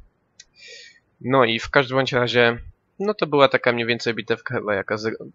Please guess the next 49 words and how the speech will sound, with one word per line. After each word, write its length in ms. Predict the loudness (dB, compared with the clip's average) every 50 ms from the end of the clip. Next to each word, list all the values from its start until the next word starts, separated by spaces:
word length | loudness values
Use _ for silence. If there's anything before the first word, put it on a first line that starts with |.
| _ -10
no, 120 | -10 -4 0
taka 220 | -2 2 4 6 6
luźna, 360 | 6 6 2 0 0 -2 -2
to 120 | -2 -2
nie 140 | -2 -2 0
było 120 | 0 2
jakieś 240 | 2 0 0 -2 -6
specjalne 420 | -10 -10 -10 -6 -4 -4 -4 -4 -4
nastawienie 500 | -8 -8 -4 -2 -2 -2 -2 -2 -4 -6
się 160 | -6 -6 -6
po 160 | -4 -6 -6
to. 120 | -4 -4
Nawet 180 | -2 -2 -2 -2
mi 100 | -2 -4
się 120 | -2 -2
nie 120 | -2 -2 -2
wydaje, 300 | -2 2 4 4 4 4
że 120 | 2 -2
to 140 | -4 -4 -2
była 200 | 0 0 0 0
misja 300 | 0 -2 -2 0 -2 -2
pod 180 | -2 -2 -4 -2
tego 260 | -2 0 0 0 0
F 100 | -2 -2 0
V 80 | 2 4
O 120 | 4 4
cztery 260 | 2 0 -2 -2 -2 0
dwa 140 | 0 -2
zero 240 | 0 2 2 2 2
dwa, 240 | 4 4 4 4 2 0 _ _ _ _ _ -16 -16 -16 -6
którego 360 | 0 6 8 8 8 8 6
zresztą 360 | 4 4 0 0 0 -2 -2
też 300 | 4 8 8 8 8 8
wam 180 | 4 2 2 4
zaprezentuję, 800 | 2 2 2 2 2 2 2 0 -2 0 0 0 2 2 2 0
tylko 540 | -2 -4 -6 -4 0 2 2 2 2 0 -2 _ -2
czekam 340 | 2 4 4 6 6 6 4
na 100 | 4 2
tego 260 | 2 2 2 2 2
buffa 340 | 4 4 2 4 4 2 2
mniej 180 | 2 2 0
więcej, 380 | 2 0 -2 -2 -4 -4 -4 -2
bo 360 | 0 0 0 2 0 0 -4
do 200 | -6 -4 -4 -2
tej 160 | -2 -2 -4 -2
pory 220 | 2 4 4 4
jest 140 | 4 2 0
troszkę 260 | -4 -6 -4 -4 -4
średniawy. 540 | -4 -4 -4 -2 0 2 2 2 2 -2